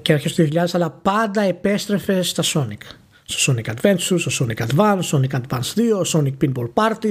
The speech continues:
Sonic Battle, Sonic Heroes, Sonic Advance τρία. Όλα αυτά σε τρία χρόνια που ανέφερα, έτσι, μπαμ μπαμ, για να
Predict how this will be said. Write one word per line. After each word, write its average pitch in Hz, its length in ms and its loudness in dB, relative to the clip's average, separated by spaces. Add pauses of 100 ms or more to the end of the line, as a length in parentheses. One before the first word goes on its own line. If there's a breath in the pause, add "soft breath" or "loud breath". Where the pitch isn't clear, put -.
Sonic 127 200 0 (100)
Battle, 233 360 0 (100)
Sonic 135 200 0 (140)
Heroes, 247 400 2 (280 loud breath)
Sonic 180 380 2
Advance 151 300 0
τρία. 262 400 2 (380 loud breath)
Όλα 226 220 2
αυτά 247 180 0
σε 226 140 0
τρία 233 220 2
χρόνια 185 320 2
που 139 140 -2
ανέφερα, 139 300 2
έτσι, 170 220 0
μπαμ 170 200 2
μπαμ, 120 240 -4 (120)
για 151 140 2
να 143 120 2